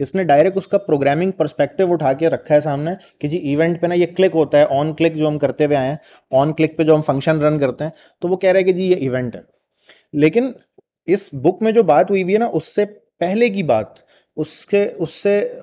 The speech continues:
उससे भी ज़्यादा बेसिक, उससे भी ज़्यादा बुनियादी बात ये है कि event in the first place होती क्या चीज़ है, what is an event? तो, अ, पहले हम रियल लाइफ में समझते हैं, फिर हम कंप्यूटर में समझते हैं। रियल लाइफ में कोई भी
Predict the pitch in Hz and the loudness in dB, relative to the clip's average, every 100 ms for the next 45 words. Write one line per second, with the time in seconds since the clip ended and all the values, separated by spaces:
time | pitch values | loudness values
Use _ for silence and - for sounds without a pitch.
0 | 165 156 - 208 208 165 180 160 143 143 | -6 -6 -2 0 2 4 4 4 2 2
1 | 180 175 151 - 185 175 170 156 131 135 | -2 -2 -4 -2 0 2 2 2 -2 0
2 | 135 165 185 160 151 139 139 170 - - | 0 0 4 4 4 2 0 0 -4 -20
3 | _ _ - 165 165 190 233 226 180 185 | _ _ -8 -2 0 2 0 0 0 0
4 | 196 190 196 - 208 214 135 151 233 214 | 2 0 0 0 -2 0 -2 0 -2 0
5 | 175 135 98 95 _ _ - 185 220 226 | 0 -2 -12 -16 _ _ -2 -2 0 0
6 | 202 127 127 107 - _ _ _ _ _ | 0 0 -2 -4 -10 _ _ _ _ _
7 | _ _ 214 240 233 180 160 151 147 - | _ _ 4 4 2 0 2 2 -2 -16
8 | _ _ _ _ _ _ - - - 185 | _ _ _ _ _ _ -20 -10 0 4
9 | 220 196 185 220 214 214 220 208 202 220 | 4 4 4 6 4 2 0 0 -2 -6
10 | 208 196 202 175 151 147 156 156 147 104 | -2 -2 -2 -2 0 2 2 0 -4 -8
11 | - 107 - _ - _ _ 127 160 254 | -12 -20 -20 _ -20 _ _ -2 4 4
12 | 240 220 233 - 233 214 196 208 226 | 4 2 2 -2 -4 0 0 2 -2